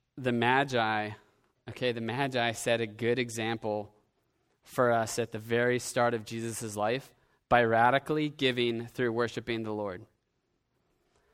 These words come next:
The Magi were in awe of who they were coming before and were giving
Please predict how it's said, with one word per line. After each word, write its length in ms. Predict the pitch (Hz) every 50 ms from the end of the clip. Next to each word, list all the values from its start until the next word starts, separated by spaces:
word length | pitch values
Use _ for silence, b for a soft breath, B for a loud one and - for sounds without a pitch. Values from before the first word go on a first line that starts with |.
| _ _ - -
The 80 | 117
Magi 400 | 120 123 135 151 170 175 180 170
were 180 | 156 151 139 127
in 100 | 123 127 - - -
awe 500 | 139 139 147 156 156 143 131 127 123 -
of 160 | - 120 -
who 180 | - 151 147 147
they 160 | 156 151 156
were 160 | 151 135 127
coming 480 | - - - - 139 147 156 165 180 170
before 640 | 175 180 170 - - 131 117 113 110 110 110 110 - _ _ _ _ _ _ _ _ _ -
and 220 | - 131 131 127
were 140 | 123 127 123
giving 720 | 117 107 - - 135 147 147 143 127 120 117 113 113 113